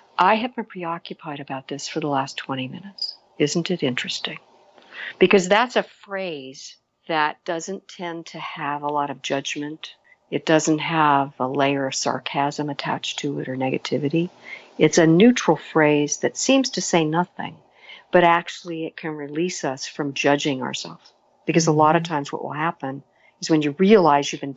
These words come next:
Speaker 1: doing something that isn't in your best interest, you'll say things like, "Dang, there I go again. Oh, why do I keep doing that?" All of those self-punishing things. So I think it's really important to find a phrase that you can say to yourself that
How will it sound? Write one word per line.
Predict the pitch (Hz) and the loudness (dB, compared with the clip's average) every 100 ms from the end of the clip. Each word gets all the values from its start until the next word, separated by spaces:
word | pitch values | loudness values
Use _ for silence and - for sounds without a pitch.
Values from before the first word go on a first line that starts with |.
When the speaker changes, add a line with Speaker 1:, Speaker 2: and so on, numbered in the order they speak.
| 160 | -4
Speaker 1:
doing | 165 143 | -4 -6
something | - 135 - 131 160 - _ _ | -6 -6 -4 -6 -8 -12 _ _
that | 156 | -2
isn't | 156 156 147 | -2 -2 -4
in | |
your | 143 143 | -6 -2
best | 143 - | -2 0
interest, | 170 - 143 - _ _ _ - | 0 0 -6 -6 _ _ _ 2
you'll | 156 | 2
say | - 156 | 6 4
things | 151 151 143 156 | 4 -2 -2 -2
like, | 143 - _ _ _ | -2 -4 _ _ _
"Dang, | - - - _ - | -2 -2 -6 _ -12
there | 151 156 | -8 -8
I | 151 | -10
go | - 151 147 | -4 -2 0
again. | 143 147 120 - _ - | 0 -4 -4 -10 _ 4
Oh, | 247 156 - | 4 4 0
why | 214 262 | 2 2
do | 214 | 0
I | 156 | -6
keep | - 180 - | -10 -20 -16
doing | 160 147 147 | -14 -14 -18
that?" | 180 _ _ _ _ - | -20 _ _ _ _ 0
All | 175 185 196 | 4 4 4
of | 185 | -4
those | 160 - | -14 -14
self-punishing | 156 - 165 143 - 147 | -16 -16 -18 -16 -16 -16
things. | 151 143 - - - - - | -16 -16 -18 -20 -20 -20 -18
So | - 220 190 | -2 4 6
I | 220 | 4
think | 262 240 | 0 -6
it's | 220 | -6
really | 175 170 165 | -8 -8 -8
important | 147 - 185 175 - | -12 -10 -8 -8 -10
to | - | -16
find | 143 160 175 185 | -8 -4 -4 -6
a | |
phrase | - 156 143 139 143 - - - _ _ - | -10 -8 -8 -10 -14 -14 -14 -18 _ _ -4
that | 165 | -2
you | 175 | 0
can | 185 160 | -2 -2
say | - 175 | 2 2
to | 180 | 2
yourself | 160 147 - 147 143 - _ - | -2 -4 -4 -2 -2 -4 _ 0
that | 151 - | 0 0